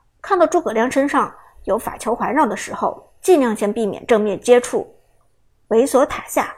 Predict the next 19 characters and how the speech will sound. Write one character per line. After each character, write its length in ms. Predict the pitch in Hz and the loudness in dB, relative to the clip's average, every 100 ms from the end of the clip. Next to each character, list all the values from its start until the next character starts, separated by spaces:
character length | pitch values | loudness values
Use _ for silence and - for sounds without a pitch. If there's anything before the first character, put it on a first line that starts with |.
| _ | _
会 120 | - 220 | -10 -8
好 160 | - - | -8 -14
一 100 | 262 | -14
些。 440 | - 202 - _ _ _ _ _ _ _ _ _ _ | -4 -4 -4 _ _ _ _ _ _ _ _ _ _
苏 300 | - 339 339 | -4 -2 0
哲 180 | 202 | 0
道。 300 | 202 202 - - _ _ _ _ _ _ _ _ _ _ _ _ _ _ _ _ _ _ _ - | 2 0 -2 -12 _ _ _ _ _ _ _ _ _ _ _ _ _ _ _ _ _ _ _ -2
野 220 | 233 220 | 0 0
区 340 | - - 339 370 | -2 0 2 0
和 160 | - 240 | -2 -2
中 260 | 285 320 311 | 0 0 0
路 80 | |
各 220 | 220 381 277 | 2 2 4
交 160 | 254 | 2
出 120 | - | 0
一 120 | 226 190 | -2 0
个 100 | 202 | -2
人 160 | 175 | -2
头， 420 | 214 196 185 - | -2 -2 -2 -6